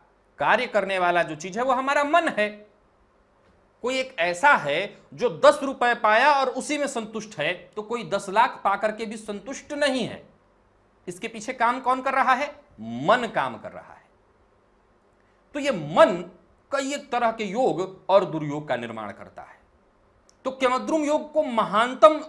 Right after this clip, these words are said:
दुर्योग बताया गया, जहां जातक दरिद्रवत जीवन व्यतीत करता है। ज्योतिष शास्त्र के सबसे महानतम दुर्योगों में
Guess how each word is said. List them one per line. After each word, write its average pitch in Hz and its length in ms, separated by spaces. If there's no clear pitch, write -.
दुर्योग 226 500
बताया 185 380
गया, 143 400
जहां 214 300
जातक 208 360
दरिद्रवत 240 600
जीवन 202 280
व्यतीत 175 300
करता 120 260
है। - 160
ज्योतिष 131 360
शास्त्र 175 280
के 220 160
सबसे 214 400
महानतम 185 600
दुर्योगों 196 500
में 208 460